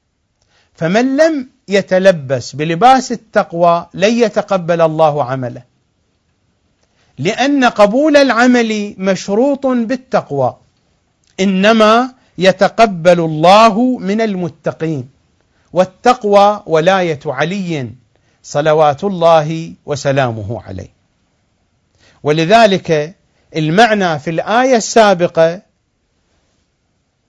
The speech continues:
"وإني لغفار لمن تاب وآمن وعمل صالحا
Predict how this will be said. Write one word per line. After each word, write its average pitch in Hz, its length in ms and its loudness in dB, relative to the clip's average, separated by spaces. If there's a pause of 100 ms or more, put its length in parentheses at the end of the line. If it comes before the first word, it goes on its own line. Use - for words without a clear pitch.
(220)
"وإني 214 540 2
لغفار 165 800 0
لمن 220 520 -2
تاب 139 580 0
وآمن 175 760 0
وعمل 165 800 0
صالحا 151 640 -6